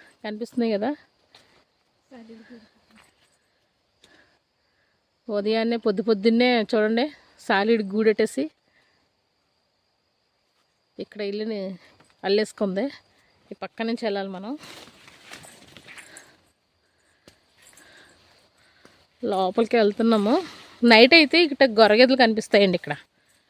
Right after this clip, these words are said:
అది మాత్రం కన్ఫర్మ్ నైట్ అయితే. జాఫ్రా మొన్న వర్షం వచ్చిందండి, వర్షం వచ్చినప్పుడు చూడండి ఎలా మాడిపోయినాయో.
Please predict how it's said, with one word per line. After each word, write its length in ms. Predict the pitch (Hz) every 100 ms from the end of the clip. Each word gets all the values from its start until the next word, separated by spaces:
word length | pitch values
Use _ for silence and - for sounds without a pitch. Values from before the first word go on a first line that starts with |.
| -
అది 100 | 208
మాత్రం 300 | 208 202 240
కన్ఫర్మ్ 500 | 226 202 214 190 185
నైట్ 200 | 175 175
అయితే. 300 | 170 185 240 - _ _ _ _ _ _ - - - - - _
జాఫ్రా 460 | 208 220 226 - 302
మొన్న 360 | 285 262 240 277
వర్షం 360 | 233 220 277
వచ్చిందండి, 480 | 254 - 226 202 208
వర్షం 360 | 220 202 - 240
వచ్చినప్పుడు 540 | 226 240 226 208 240
చూడండి 220 | 208 214
ఎలా 120 | 196
మాడిపోయినాయో. 720 | 196 190 180 180 190 185 185